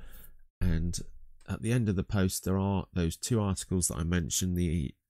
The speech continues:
um, most important one, the differences between route distinguisher and route target, and also some tips on M P L S L D P troubleshooting. I hope you've enjoyed this, and I appreciate that we've just rushed through that.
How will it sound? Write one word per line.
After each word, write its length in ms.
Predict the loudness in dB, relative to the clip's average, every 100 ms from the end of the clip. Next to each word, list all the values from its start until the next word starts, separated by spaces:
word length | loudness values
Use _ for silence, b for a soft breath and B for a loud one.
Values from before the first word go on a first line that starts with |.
| _ _
um, 340 | -4 -2 -2 -2
most 240 | 0 0
important 440 | -2 -2 -2 0 0
one, 140 | 0
the 60 | 0
differences 520 | 0 -2 -2 -2 -2
between 480 | -4 -4 -2 0 0
route 160 | 0 0
distinguisher 460 | -4 -4 -4 -2
and 100 | 0
route 160 | 0 -2
target, 540 | -2 0 2 0 -2 -6 B B B B -6
and 220 | 0 0
also 500 | 0 0 0 0 2
some 300 | 2 0 -2
tips 320 | -2 -6 -4 -2
on 140 | 0
M 100 | -2
P 140 | -2
L 80 | -2
S 180 | 0 -4 -8
L 160 | -4 -2
D 120 | -2
P 180 | -4 -4
troubleshooting. 800 | -2 0 0 0 0 0 -2 -2 _ _ _ _ b b _ _ -4
I 80 | 2
hope 200 | 2 2
you've 140 | 0
enjoyed 440 | 0 2 2 2 4
this, 380 | 4 6 2 0 0
and 320 | 2 2 0 _ _
I 80 | -4
appreciate 560 | -2 0 0 2 0 0
that 220 | -6 -2
we've 200 | -2 -2
just 180 | -6 -6 -6
rushed 600 | -6 -4 2 0 0 -2
through 200 | 0 2
that. 220 | 2 0